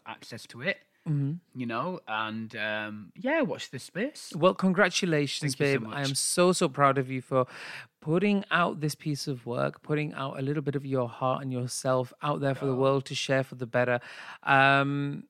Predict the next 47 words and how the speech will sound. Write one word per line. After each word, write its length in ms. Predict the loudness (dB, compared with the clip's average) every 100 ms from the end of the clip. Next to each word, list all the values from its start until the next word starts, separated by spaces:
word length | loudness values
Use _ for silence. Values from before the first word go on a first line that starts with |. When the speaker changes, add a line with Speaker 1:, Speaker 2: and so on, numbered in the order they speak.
| _
Speaker 2:
what's 760 | -2 4 6 6 4 -6 -6 -2
next? 680 | 0 2 0 0 -4 -12 -8
I 220 | -6 -2 0
know 380 | 2 2 4 2
you, 600 | -2 -4 -2 -2 -2 -4 -10 -18 -20 _ 2
and 720 | 4 6 4 2 0 -2 -4
what, 300 | -2 -2 0
you're 240 | 4 4
a 40 | 4
Pringles 440 | 0 0 0 -2
can. 260 | -4 -6 -2
When 120 | -2
you 80 | -2
pop, 260 | -2 -2 -2
you 80 | -4
can't 280 | -4 -4
<laughs> 120 | -4 -4
stop. 440 | -2 4 2 2
So, 720 | -8 0 6 8 8 2 -2 -8 -18 -18 -18 -20 _ _ -20 -6
do 160 | 0 2
we 140 | 2
have 260 | 0 0 2
another 260 | 2 0 -2
book 400 | -4 -8 -8 -20 -10
in 140 | -6
the 100 | -4
way? 340 | -2 -2 -2 -4 -12 -20 -4 2
And 440 | 4 4 0 -4
if 180 | -6 -8
so, 320 | -4 0 2
would 240 | 2 -2 -2
it 240 | -4 -6
be 300 | -8 -8 -8
poem? 840 | -12 -4 -2 0 0 -4 -6 -10 -8
Would 160 | -6 -2
it 80 |
be 100 | 0
a 60 | 0
poe-, 300 | 0 0 0
a 340 | -2 -4 -4 -4
poetry 420 | 0 0 0 -4
book? 320 | -2 -4 -4
Would 100 | -6
it 160 | -6 -8
be 360 | -10 -10 -10 -12
an 120 | -12
anthology? 920 | -12 -8 -4 -4 -4 -6 -8 -8 -10